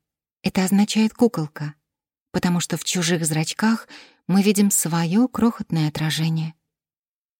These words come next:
Я проверила. И впрямь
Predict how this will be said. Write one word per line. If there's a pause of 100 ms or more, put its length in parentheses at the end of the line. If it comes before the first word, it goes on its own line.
(120)
Я
проверила. (800)
И
впрямь